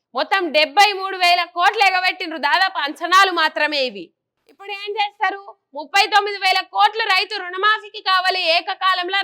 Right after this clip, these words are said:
రెండు లక్షల రుణమాఫీకి ముప్పై తొమ్మిది వేల కోట్లు కావాలి, ఆ పైచిలకే కావాలి. కానీ ఏం చేస్తారు? ఇక చూడుండ్రి, నిధుల సమీకరణకు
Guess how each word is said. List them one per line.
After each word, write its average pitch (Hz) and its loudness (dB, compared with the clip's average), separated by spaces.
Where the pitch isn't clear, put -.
రెండు 349 -2
లక్షల 349 -6
రుణమాఫీకి 381 -4
ముప్పై 427 0
తొమ్మిది 392 0
వేల 349 4
కోట్లు 392 4
కావాలి, 330 6
ఆ - 6
పైచిలకే 330 0
కావాలి. 247 4
కానీ 339 2
ఏం 392 -4
చేస్తారు? 370 0
ఇక 302 -6
చూడుండ్రి, 359 -4
నిధుల 381 2
సమీకరణకు 392 0